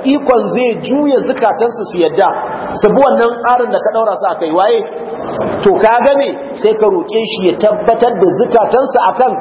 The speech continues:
tarbiyyar nan da ka ɗaura su a kai. Sai ka ga me? Ka haɗa ƙarfi da me? Da ƙarfi. Sai ka ga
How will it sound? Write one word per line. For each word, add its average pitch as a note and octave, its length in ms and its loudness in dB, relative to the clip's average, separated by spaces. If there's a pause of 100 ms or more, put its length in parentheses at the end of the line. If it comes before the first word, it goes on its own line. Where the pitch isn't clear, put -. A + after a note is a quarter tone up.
(380)
tarbiyyar D4 600 2
nan A#3+ 160 0
da G#3 80 0
ka - 120 0
ɗaura F#3+ 260 2
su D#3+ 140 -4
a C3 80 -6
kai. C3 160 -6
Sai A3 160 0
ka G#3+ 80 2
ga G#3 120 2
me? G3+ 140 0 (260)
Ka - 160 0
haɗa G#3 260 2
ƙarfi A#3 340 0
da B3 120 2
me? F3+ 120 0 (640)
Da D#3+ 140 2
ƙarfi. F3+ 320 2 (180)
Sai G#3 200 2
ka F#3 140 4
ga F#3 160 4